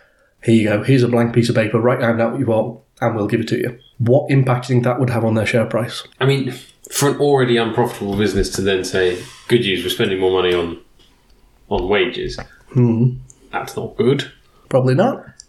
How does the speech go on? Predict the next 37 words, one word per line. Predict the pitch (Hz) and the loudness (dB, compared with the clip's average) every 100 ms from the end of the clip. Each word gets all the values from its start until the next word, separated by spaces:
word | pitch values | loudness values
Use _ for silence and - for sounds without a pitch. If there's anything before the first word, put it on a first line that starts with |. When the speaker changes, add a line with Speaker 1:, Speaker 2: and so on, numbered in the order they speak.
| _ - | _ -2
Speaker 2:
But | 107 - - - | -2 -2 -10 -12
is | - 101 98 95 | -6 -4 -2 -4
the | - 101 92 92 - | -2 -2 -4 -10 -4
good | 107 101 - | -2 -2 -4
press | - 104 - - | -4 -4 -4 -4
bit | 98 92 - - - _ | 0 0 -2 -8 -14 _
worth | 107 101 92 - - _ | 0 0 0 -6 -20 _
that | 104 104 104 | -4 -4 -2
boost? | 107 90 - - | -2 -2 -4 -6
Which | 95 95 | -4 -2
is | |
like, | 92 90 - - - - | -2 -2 -6 -14 -6 -2
"Well, | 98 | 0
I | |
used | 113 113 | 0 0
to | 98 | 0
not | 104 98 101 | 0 -2 -4
use | 90 | -8
Deliveroo, | 85 - 85 - 117 - - - | -6 -4 -4 -4 -4 -4 -8 -8
but | 107 | -4
now | 101 95 | -2 -2
I | 90 | -2
use | 101 95 | -2 -2
Deliveroo | 87 85 87 85 | -4 -6 -4 -6
because, | 85 - 87 82 | -6 -6 -4 -4
you | 98 | -2
know, | 87 85 | -2 -4
they | 85 | -4
look | 92 - | -6 -8
after | 90 - | -10 -6
their | 95 92 | -4 -4
employees." | 87 101 104 117 - - - - - | -4 -4 -4 -6 -12 -18 -20 -20 -8
So | - 95 87 - 101 82 - | -2 0 -2 -8 -14 -16 -10
the | - 117 92 | -2 0 0
consumer | - 101 - 98 87 | -2 -2 0 0 0
feels | - 87 82 | 0 -2 -2
happier | 92 - 82 82 | -6 -4 -4 -4